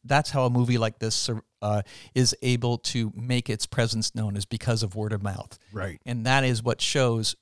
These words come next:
Speaker 1: Taika Waititi knows what he's doing when he put this movie out there.
Speaker 2: Absolutely. And we've actually talked about Taika quite a bit on this podcast. After watching this, uh, what's your favorite Taika Waititi movie?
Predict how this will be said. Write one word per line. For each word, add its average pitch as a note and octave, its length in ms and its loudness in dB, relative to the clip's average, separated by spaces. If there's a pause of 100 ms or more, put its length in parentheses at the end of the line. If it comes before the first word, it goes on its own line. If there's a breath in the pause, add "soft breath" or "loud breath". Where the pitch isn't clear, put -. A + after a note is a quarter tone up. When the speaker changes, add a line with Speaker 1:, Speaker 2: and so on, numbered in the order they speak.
Speaker 1:
Taika B2 240 2
Waititi A#2+ 400 0
knows A#2+ 340 2
what A2+ 140 -2
he's A2 180 -2
doing A2 360 -2
when A#2+ 120 -2
he A2 60 0
put - 240 -4
this G#2 160 -4
movie G#2+ 300 0
out G2+ 180 -2
there. - 220 -12 (160)
Speaker 2:
Absolutely. G#2 760 0
And D3+ 300 6
we've G#3 240 4
actually E3 880 2
talked D#3 320 -2
about C#3+ 320 0
Taika D3 640 2
quite E3 200 2
a C#3 40 0
bit A3 200 2
on C3 140 -2
this G2+ 140 -6
podcast. G#2+ 560 -6 (320 soft breath)
After E3 280 4
watching D3 460 4
this, D3+ 460 2 (420)
uh, B2 100 2
what's C3+ 200 2
your C#3+ 100 0
favorite C3+ 480 0
Taika C#3 260 0
Waititi B2+ 440 0
movie? B2+ 320 0